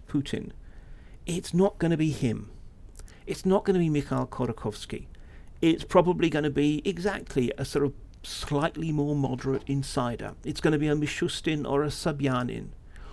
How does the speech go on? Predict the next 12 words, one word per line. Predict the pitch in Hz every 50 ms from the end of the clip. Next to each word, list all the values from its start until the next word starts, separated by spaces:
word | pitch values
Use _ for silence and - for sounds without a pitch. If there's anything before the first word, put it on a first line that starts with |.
| - - - - -
or | - 160 160 165 165 156 143
one | 139 147 160 160 165
of | 156 143
the | 156 147 147
other | 147 143 143 139
figures | - - 139 - 131 123 - -
waiting | 127 131 135 143 139 - 135 135
in | 127 127
the | 123 120
wings, | 117 117 113 110 101 - - - - - - - - - - - -
who | 180 175 151
can | - 160 147 143 139 135